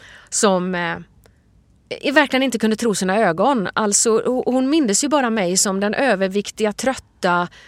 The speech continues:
eh, sockerberoende soffpotatisen som i-, inte ville röra på sig mer än nödvändigt. Och, eh, med det sagt så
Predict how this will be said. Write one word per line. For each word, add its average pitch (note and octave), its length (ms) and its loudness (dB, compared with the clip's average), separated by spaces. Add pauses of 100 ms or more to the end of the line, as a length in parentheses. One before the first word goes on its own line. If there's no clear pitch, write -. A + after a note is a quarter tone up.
(240)
eh, - 120 -12 (320)
sockerberoende F#3+ 840 0
soffpotatisen F#3+ 1040 0
som F#3+ 340 0
i-, G3+ 280 -4
inte A3+ 180 0
ville G3 200 -2
röra A#3 440 0
på C4+ 180 -2
sig G3 160 -2
mer E3+ 260 -2
än D#3+ 160 -2
nödvändigt. F#3+ 880 -2 (1400)
Och, B3 360 0
eh, A3+ 240 2
med B3 180 -2
det E4+ 220 2
sagt - 340 -2
så F3 560 -2